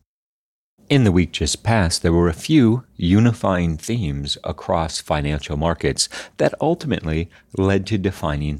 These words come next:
the U S rates landscape. First, we heard from Chair Powell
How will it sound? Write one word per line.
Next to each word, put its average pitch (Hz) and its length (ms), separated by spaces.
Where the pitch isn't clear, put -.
the 85 80
U 78 260
S 76 240
rates 69 340
landscape. 73 720
First, - 640
we 90 120
heard 78 280
from 92 420
Chair 80 300
Powell 78 540